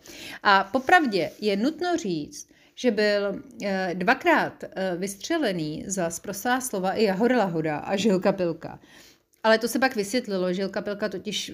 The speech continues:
skutečně jen varoval Kamínka Ramínka před srnčím hovínkem na cestě a nemyslel tím nic zlého nebo sprostého.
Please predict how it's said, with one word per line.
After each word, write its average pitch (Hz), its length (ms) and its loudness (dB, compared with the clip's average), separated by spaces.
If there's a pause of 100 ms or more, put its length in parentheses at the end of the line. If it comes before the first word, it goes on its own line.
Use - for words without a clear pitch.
(160)
skutečně 220 520 0
jen 196 320 4
varoval 190 340 4
Kamínka 190 340 -2
Ramínka 185 520 0
před 196 400 -8
srnčím 202 460 -2
hovínkem 196 480 2
na 175 80 -2
cestě 202 460 -4
a 180 140 0
nemyslel 180 440 0
tím 160 180 -4
nic 170 400 -4
zlého 165 580 -4 (640)
nebo 196 200 -8
sprostého. 170 760 -8